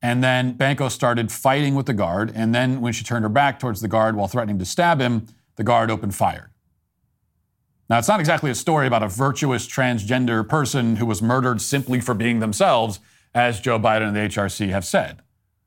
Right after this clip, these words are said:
Unless we're supposed to believe that, I don't know, stealing from Walgreens was some sort of expression of Banco Brown's inner truth.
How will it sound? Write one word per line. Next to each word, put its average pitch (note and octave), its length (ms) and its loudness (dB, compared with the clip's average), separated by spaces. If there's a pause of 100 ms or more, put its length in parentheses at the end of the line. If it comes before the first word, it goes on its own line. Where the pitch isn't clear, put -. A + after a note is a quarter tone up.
(540)
Unless C#3 220 0
we're D#3+ 80 2
supposed C#3+ 280 0
to D3 60 -2
believe C3 300 2
that, A#2 120 2
I A#2 60 2
don't C3+ 120 0
know, A2 100 0
stealing C#3+ 640 0
from A#2 160 -2
Walgreens A2+ 600 0
was G#2+ 120 -4
some B2+ 160 0
sort B2 160 0
of G#2 140 -4 (400)
expression B2 920 -2
of G#2+ 240 -2
Banco B2+ 360 0
Brown's A#2 460 0
inner B2+ 220 0
truth. A#2+ 520 -4